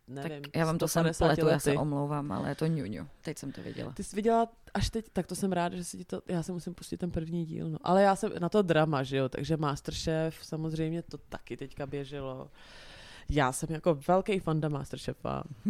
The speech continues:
Speaker 1: Pro mě jsem ti do toho skočila.
Speaker 2: Ne, vůbec ne, v pohodě, ten aspoň vyšel v roce dva tisíce dvacet jedna,
Speaker 1: A to je
Speaker 2: takže
Speaker 1: pravda.
Speaker 2: to je správně,
Speaker 1: Nemáš
Speaker 2: v pohodě.
Speaker 1: nárok mluvit o Peři, co?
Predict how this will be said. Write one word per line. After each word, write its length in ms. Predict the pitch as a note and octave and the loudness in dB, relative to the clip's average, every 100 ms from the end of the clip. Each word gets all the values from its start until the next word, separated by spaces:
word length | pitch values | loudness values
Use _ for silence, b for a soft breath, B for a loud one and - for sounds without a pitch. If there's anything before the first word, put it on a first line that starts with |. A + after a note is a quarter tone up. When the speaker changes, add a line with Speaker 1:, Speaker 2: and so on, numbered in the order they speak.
| - | 2
Speaker 1:
Pro 100 | A3 | 4
mě 80 | F#3 | 4
jsem 120 | E3+ | 2
ti 60 | E3+ | -2
do 80 | D#3 | 0
toho 160 | D#3 | -2
skočila. 400 | E3 C#3+ - F#3 | -2 -6 0 2
Speaker 2:
Ne, 60 | D#3+ | 4
vůbec 400 | E3 E3+ G3+ - | 4 4 4 4
ne, 120 | F3+ | 0
v 60 | - | 2
pohodě, 280 | F#3 A#3+ | 2 2
ten 200 | G3 F#3+ - | 2 2 0
aspoň 280 | - G3 F#3 | -2 0 0
vyšel 260 | F3+ F3+ | 2 4
v 40 | E3+ | 4
roce 160 | E3 | 4
dva 100 | E3 | 4
tisíce 260 | E3 E3 F3 | 2 -2 -2
dvacet 260 | E3 - - | -2 0 4
jedna, 140 | G3 | 6
Speaker 1:
A 40 | F#3+ | 6
to 60 | |
je 40 | F3 | 6
Speaker 2:
takže 80 | |
Speaker 1:
pravda. 200 | E3 E3 | 4 6
Speaker 2:
to 60 | D#3+ | 4
je 60 | D3 | 4
správně, 340 | - F3+ F#3+ | 4 4 6
Speaker 1:
Nemáš 140 | A3+ | 6
Speaker 2:
v 40 | A#3 | 6
pohodě. 120 | G3 | 6
Speaker 1:
nárok 300 | F3+ G3 G3+ | 4 4 2
mluvit 280 | G3 F3+ F3+ | -2 -2 2
o 80 | C4+ | 2
Peři, 320 | - B3+ C#4 | 2 2 0
co? 280 | - - | -2 2